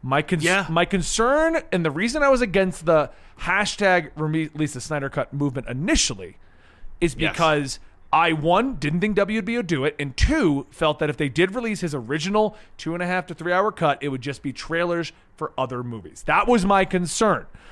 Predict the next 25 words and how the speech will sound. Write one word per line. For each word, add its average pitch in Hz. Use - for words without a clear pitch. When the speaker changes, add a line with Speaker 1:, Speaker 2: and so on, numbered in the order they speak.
Speaker 1:
Like, 165
yes, 220
it's -
cool 233
that 220
his 208
movie 196
came 196
out, 208
but 202
it's 185
leading, 196
it's 196
like 233
Amazing 226
Spider-Man 190
two. -
It 160
leads 170
into 175
things 170
that 147
don't 151
go 147
anywhere. 101